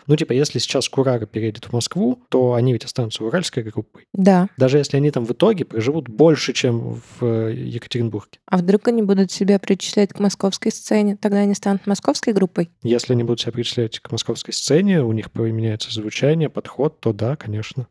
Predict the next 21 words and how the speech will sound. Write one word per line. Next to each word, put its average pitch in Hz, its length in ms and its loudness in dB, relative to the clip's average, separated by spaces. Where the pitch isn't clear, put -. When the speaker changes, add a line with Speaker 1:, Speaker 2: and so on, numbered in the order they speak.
Speaker 1:
они 110 200 -2
станут 123 300 -4
московской 117 440 -6
группой. 110 320 -10
Speaker 2:
Сложно. 180 680 4
Ну 202 100 4
ладно. 180 440 0
И 190 320 6
вот 226 240 4
мы 240 140 4
уже 214 240 6
имеем 220 380 2
трио 240 560 2
«Афинаж». 170 640 0
До 202 200 6
выхода 226 340 4
первого 220 480 4
альбома 202 680 2
они 202 280 4
много 196 360 4
репетируют, 190 760 2